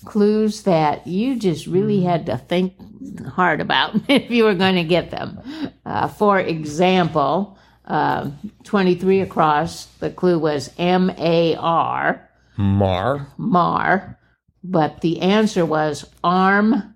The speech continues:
Speaker 1: twisting. Mar being arm twisted.
Speaker 2: Mm-hmm.
Speaker 1: So, so they were clues like that.
Speaker 2: Right.
Speaker 1: Real brain teasers.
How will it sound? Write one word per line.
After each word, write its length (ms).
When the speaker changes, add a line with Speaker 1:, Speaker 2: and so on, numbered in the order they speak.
Speaker 1:
twisting. 1000
Mar 460
being 640
arm 600
twisted. 680
Speaker 2:
Mm-hmm. 400
Speaker 1:
So, 400
so 180
they 160
were 140
clues 420
like 240
that. 460
Speaker 2:
Right. 380
Speaker 1:
Real 180
brain 360
teasers. 500